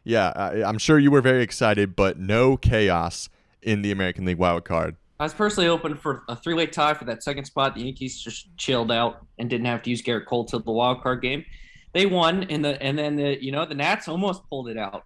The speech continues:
Speaker 2: almost pulled it out against. And then Rafael Devers said, uh, "Hold my beer," and hit up last. I, I would have loved to seen the Mariners or the Blue Jays get in there as the second team.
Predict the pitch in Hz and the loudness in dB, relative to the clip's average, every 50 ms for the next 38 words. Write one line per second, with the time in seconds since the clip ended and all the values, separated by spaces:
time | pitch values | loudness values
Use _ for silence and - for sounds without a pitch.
0 | _ - 139 175 233 262 254 247 247 247 247 180 - - - - 170 165 160 156 | _ -6 0 2 2 4 4 6 6 6 6 4 2 -2 -6 -4 -2 -2 0 2
1 | 151 151 151 147 147 147 143 147 143 143 139 - - - - _ _ _ - _ | 2 4 4 4 2 2 0 -2 -6 -6 -8 -12 -16 -18 -20 _ _ _ -20 _
2 | _ - - 139 139 143 143 139 139 139 131 - - - 139 143 147 143 143 151 | _ -8 -6 -4 -2 0 2 2 2 0 -2 -8 -10 -4 0 0 0 0 -2 -6
3 | 147 139 135 135 139 135 127 131 127 127 - - 131 127 123 120 110 110 113 117 | -6 -4 -4 -4 -4 -4 -4 -6 -10 -10 -8 -8 -6 -6 -6 -6 -6 -6 -6 -6
4 | 110 110 _ _ _ - 147 143 135 135 120 113 110 135 131 123 117 98 - - | -8 -10 _ _ _ -6 -6 -4 -2 -2 -4 -4 -4 -4 -4 -2 -4 -6 -8 -10
5 | 113 113 104 101 101 _ _ - 131 131 123 113 101 110 113 113 107 110 110 - | -10 -10 -10 -10 -12 _ _ -8 -4 -2 -2 -2 -2 0 0 0 0 0 -2 0
6 | - 160 165 - 165 175 196 190 165 147 147 156 151 147 - - 160 151 143 143 | 0 0 2 4 4 4 4 4 4 2 2 2 0 -2 -6 -4 -4 -2 -2 -2
7 | 135 135 139 143 139 135 127 - 143 131 123 113 123 135 135 135 - 131 127 123 | 0 0 0 0 0 -2 -4 -4 -6 -6 -6 -8 -10 -8 -8 -6 -6 -6 -6 -6
8 | 123 - 127 123 127 123 127 127 120 120 117 117 - 131 123 117 120 117 110 - | -8 -8 -6 -6 -6 -6 -4 -6 -6 -6 -8 -10 -8 -6 -6 -6 -6 -8 -10 -8
9 | 120 120 123 120 120 - | -8 -6 -6 -6 -8 -10